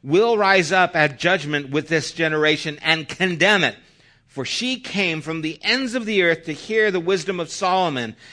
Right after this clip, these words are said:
and behold, something greater than Solomon is here." You know, it talks about this generation, and when it's talking about this generation, it's not talking about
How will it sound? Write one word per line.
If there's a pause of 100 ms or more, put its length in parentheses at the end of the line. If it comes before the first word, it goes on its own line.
and
behold,
something
greater
than
Solomon (420)
is
here." (1600)
You
know,
it
talks
about
this
generation,
and
when
it's
talking
about
this
generation,
it's
not
talking
about